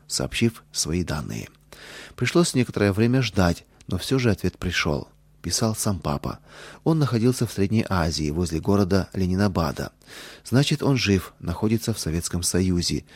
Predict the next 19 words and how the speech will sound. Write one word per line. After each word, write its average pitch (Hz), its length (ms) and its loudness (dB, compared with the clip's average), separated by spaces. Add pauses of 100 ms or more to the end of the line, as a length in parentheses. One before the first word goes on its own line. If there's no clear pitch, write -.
(160)
Следовательно, 120 640 2
есть 82 240 0
надежда 76 580 0
встретиться 76 480 -6
с - 160 -2
ним. 76 200 -6 (680)
Но 143 100 4
мы 180 140 4
были 139 220 4
под 131 220 2
комендатурой 113 720 2
и - 120 -2
без 92 180 2
специального 92 640 0
разрешения 98 720 2 (220)
не 127 120 0
могли 92 340 2
никуда 95 400 0
переехать. 80 800 -4